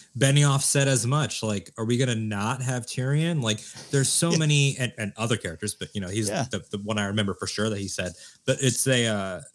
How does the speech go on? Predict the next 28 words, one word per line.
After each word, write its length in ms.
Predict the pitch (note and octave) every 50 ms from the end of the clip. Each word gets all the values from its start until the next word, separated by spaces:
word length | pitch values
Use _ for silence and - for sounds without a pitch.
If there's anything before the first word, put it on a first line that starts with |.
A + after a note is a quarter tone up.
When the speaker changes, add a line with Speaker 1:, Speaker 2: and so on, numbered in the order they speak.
| _ -
Speaker 1:
you 80 | C#3+
know, 80 | C3 A#2+
there's 180 | A#2+ B2 A#2 -
so 180 | - - D3+
much 280 | D#3 D3+ D3 C3+ - -
more 400 | B2+ B2 B2+ C3 C3 B2+ B2+ A#2+ A2
movement 580 | A2+ A#2+ A#2 A#2+ B2 B2+ A#2+ A#2+ B2+ A2+ G2 A#2
going 300 | A#2+ A2+ A2+ A2+ A2+ A2
on. 280 | A#2 B2+ C3 B2 A2 G2
Like, 200 | G2+ F#2+ F#2 - - - - - -
Speaker 2:
Mm. 60 | A2
Speaker 1:
Peter 220 | A2 D3+ E3 D#3+ C#3+
Dinklage 420 | C3+ C#3+ C#3 C#3 C3+ B2 A2+ -
is 80 | G2+ -
scooping 480 | - - - - D#3 D3+ - C#3+ C3+
up 160 | C3 B2+ A#2 A#2
Emmys. 480 | A2+ A2 G#2 G2+ F2+ E2 D2+ - - - - - _ _ _ -
Emmys 540 | C#3+ D#3 D3 C3+ A#2 G#2 F#2+ F#2 F2 - - -
equals 540 | B2+ A#2+ - - A2 A2 G#2+ G#2+ G2+ -
money, 460 | - A#2+ C3 C3 C3+ B2 G#2 F#2 F2+ F#2+ B2
equals 680 | A#2 A2+ A2 - A#2 A2+ A2 G#2+ G#2 G#2 G2+ G2 -
attention, 540 | G#2+ G#2 - B2 D3 C3+ A2+ - G#2 F#2 F2
Speaker 2:
Mm-hmm. 340 | F2 G#2+ A#2 G#2+ A2+ A2+ A2
Speaker 1:
equals 220 | A2+ G#2+ G#2+ -
all 260 | - C3+ C#3+ D3 D3 C#3+
these 240 | B2+ B2 A#2+ - -
things, 320 | C3+ C3 B2+ A2+ G#2+ G#2
like, 200 | A2 A2 G#2 -